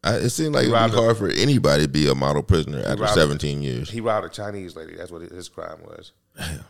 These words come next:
Speaker 2: This nigga went to, broke into a house, and, um, the lady came home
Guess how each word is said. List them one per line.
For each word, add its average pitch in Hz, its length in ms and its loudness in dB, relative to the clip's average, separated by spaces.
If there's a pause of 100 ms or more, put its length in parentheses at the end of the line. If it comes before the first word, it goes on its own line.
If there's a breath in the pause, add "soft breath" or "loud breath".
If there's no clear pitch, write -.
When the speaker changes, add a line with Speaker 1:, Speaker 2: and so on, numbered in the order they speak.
(100)
Speaker 2:
This - 100 -20
nigga 85 240 -12
went 101 180 -10
to, 98 80 -14
broke 107 340 -6
into 110 200 -8
a 107 40 -6
house, 95 460 -6 (200)
and, 85 140 -12
um, 82 240 -12
the 85 80 -12
lady 98 220 -8
came 95 280 -12
home 90 400 -12